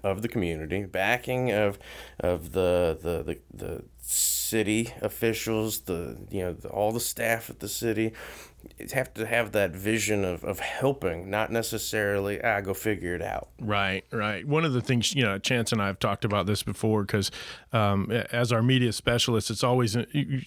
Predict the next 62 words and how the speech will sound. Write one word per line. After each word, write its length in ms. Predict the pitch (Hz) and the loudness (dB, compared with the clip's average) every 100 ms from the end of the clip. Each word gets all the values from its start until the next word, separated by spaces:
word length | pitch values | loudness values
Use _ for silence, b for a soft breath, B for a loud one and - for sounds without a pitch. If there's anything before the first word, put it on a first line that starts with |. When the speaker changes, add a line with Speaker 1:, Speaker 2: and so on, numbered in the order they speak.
| - | 0
Speaker 2:
always 320 | 123 131 117 | 2 4 4
want 240 | 127 117 | 2 0
Chance 340 | - 143 131 - | 0 2 2 2
to 80 | 113 | -4
get 260 | 95 127 | 2 4
out 340 | 117 117 - 110 | 4 2 2 2
the 140 | 107 | 2
word 520 | 98 117 139 123 110 | 2 2 2 2 0
every 240 | - 117 117 | 0 2 2
time 200 | 120 120 | 2 4
we 80 | |
make 220 | 113 113 104 | 6 4 2
a 40 | |
change 400 | 92 120 117 104 | 2 4 4 2
to 80 | 110 | -2
try 260 | - - 151 | -2 4 4
to 160 | 120 110 | 2 0
remove 440 | 131 135 139 131 | 0 4 4 2
some 160 | - 127 | 2 2
of 60 | |
these 140 | 117 110 | 2 0
hurdles 460 | - 147 143 117 | 2 2 4 2
that 160 | 110 104 | 2 2
are 80 | 110 | 4
in 120 | 107 | 2
the, 60 | 107 - | 0 0
in 140 | 135 120 | 2 4
the 100 | 107 | 4
way. 320 | 110 117 110 | 2 2 2
And, 160 | 107 - B B B | 0 -6 B B B
you 80 | 131 | -2
know, 60 | 123 | 0
the 60 | |
way 180 | 127 165 | 2 2
I 160 | 123 170 | 2 0
try 240 | - 131 | 2 4
to 80 | 113 | 4
relay 360 | 120 127 120 | 4 4 4
it 100 | 113 - | 4 2
to 80 | |
my 140 | 123 104 | 4 4
staff 500 | - 143 165 160 - | 2 2 4 4 2
is 180 | 113 110 | 0 2
like 180 | 107 | 0
this. 280 | 113 151 113 | 2 0 2
Look, 180 | 139 120 | 0 0
from 220 | 143 131 | 2 2
the 120 | 120 | 2
day 500 | 110 104 127 160 190 185 B B | 0 0 2 4 2 0 B B
you 280 | - 143 165 | 0 2 4
as 140 | 143 123 | 4 2
a 60 | |
small 380 | - - 139 135 | -2 2 4 4
business 460 | 113 127 123 127 127 | 2 2 2 0 2
owner 220 | 120 117 | 4 4
decide 520 | 104 - - 123 143 | 0 -2 2 4 4
that 160 | 117 113 | 2 2
you're 80 | |
gonna 200 | 131 131 | 2 4
go 240 | 107 113 127 | 2 2 4
into 160 | 117 | 2
business 500 | 98 110 98 95 87 | 2 2 2 2 0